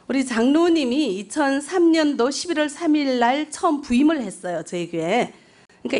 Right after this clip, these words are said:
이천일 년부터 이천삼 년 십일월까지는 저 혼자 한 거죠, 사역을. 그때는 기도원 갈 때 봉구도 제가 몰고 막 이렇게 다니면서 이제 사역을 하다가, 우리 장로님이 이제 기도 중에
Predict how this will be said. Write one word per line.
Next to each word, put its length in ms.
이천일 420
년부터 380
이천삼 580
년 140
십일월까지는 880
저 100
혼자 360
한 120
거죠, 300
사역을. 440
그때는 380
기도원 300
갈 220
때 80
봉구도 460
제가 240
몰고 340
막 240
이렇게 340
다니면서 840
이제 140
사역을 340
하다가, 600
우리 100
장로님이 1000
이제 920
기도 240
중에 640